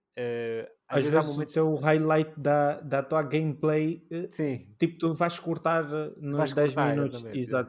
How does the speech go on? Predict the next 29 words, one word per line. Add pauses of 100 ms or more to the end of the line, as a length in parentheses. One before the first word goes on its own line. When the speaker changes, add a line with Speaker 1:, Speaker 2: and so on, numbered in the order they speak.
Speaker 1:
yeah,
Speaker 2:
né,
Speaker 1:
yeah,
Speaker 2:
não
Speaker 1:
yeah.
Speaker 2:
faz. (200)
Speaker 1:
Mas
pronto, (240)
é
assim,
malta,
agradeço
então
a
vossa,
hum, (720)
atenção
e
participação,
se,
eh, (100)
eh,
quiserem
então (480)
estar
nos,
eh,
no
Patreon.